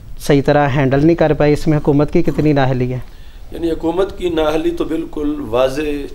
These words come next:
Speaker 2: اور عیاں ہے، یعنی حکومتی جو ٹیم تھی اس، اے، لحاظ سے، لیگل،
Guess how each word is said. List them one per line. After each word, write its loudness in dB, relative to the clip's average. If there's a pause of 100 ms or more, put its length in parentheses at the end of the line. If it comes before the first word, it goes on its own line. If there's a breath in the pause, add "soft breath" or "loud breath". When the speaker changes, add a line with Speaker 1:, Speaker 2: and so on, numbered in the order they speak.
Speaker 2:
اور -4
عیاں -2
ہے، -2
یعنی -4 (100)
حکومتی -6 (680 loud breath)
جو -2 (920)
ٹیم -4 (500)
تھی -8
اس، -8
اے، -4
لحاظ -2
سے، -8
لیگل، -4